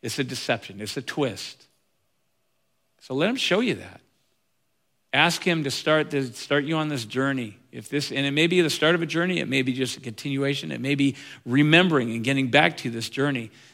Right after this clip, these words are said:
that you are sanctified, you are daily, you are made more like Jesus, you are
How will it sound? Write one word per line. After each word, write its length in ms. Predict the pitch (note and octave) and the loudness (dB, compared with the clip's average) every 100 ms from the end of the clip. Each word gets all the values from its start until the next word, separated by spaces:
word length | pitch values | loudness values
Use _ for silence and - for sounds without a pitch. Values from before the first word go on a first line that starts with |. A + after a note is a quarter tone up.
| _ | _
that 180 | C3+ B2+ | 0 2
you 160 | C#3 | 2
are 100 | C3 | 2
sanctified, 1000 | B2 - - E3+ D#3 F3 - C3 A2+ G2+ G#2 | 0 -2 4 4 4 0 0 0 0 -2 -4
you 160 | B2+ | 0
are 80 | A#2+ | 0
daily, 560 | A2 G#2 C#3+ D3+ C3+ A2+ | -2 6 8 8 4 -2
you 220 | B2 A#2+ | -2 -2
are 120 | A#2 | -2
made 400 | A#2+ C3+ C#3+ B2+ | 0 2 2 2
more 320 | B2 C3+ D3+ | 0 2 2
like 260 | D3+ C#3 A#2 | 2 2 0
Jesus, 500 | A#2+ C#3 A#2+ G#2 - | 0 0 0 -6 -10
you 100 | B2 | -10
are 120 | G#2+ | -10